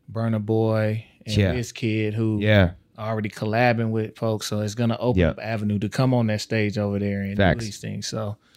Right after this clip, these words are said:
Speaker 2: yeah, Mister Easy and all those
Speaker 1: Yeah.
Speaker 2: cats.
Speaker 1: So
Speaker 2: Yeah.
Speaker 1: it, it's coming. It's coming.
Speaker 2: It is, man. I, I got my fingers crossed 'cause that's, that's just, like, a wave that can't be slept on. Yeah.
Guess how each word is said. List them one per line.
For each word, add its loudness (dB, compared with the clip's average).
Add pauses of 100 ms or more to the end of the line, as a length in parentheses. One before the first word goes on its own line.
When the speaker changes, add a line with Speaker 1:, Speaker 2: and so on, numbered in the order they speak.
(120)
Speaker 2:
yeah, 10
Mister 8
Easy 8
and 10
all 10
those 8
Speaker 1:
Yeah. -14
Speaker 2:
cats. -2 (840)
Speaker 1:
So -8
Speaker 2:
Yeah. 4
Speaker 1:
it, -2
it's -4
coming. -4
It's -4
coming. -4 (260)
Speaker 2:
It 6
is, 10
man. 4
I, 8 (120)
I 8
got 8
my 10
fingers 4
crossed 2
'cause -2
that's, 2 (300)
that's 4
just, 4
like, 2
a 2
wave 6
that 2
can't -2
be -4
slept -4
on. -4 (260)
Yeah. -2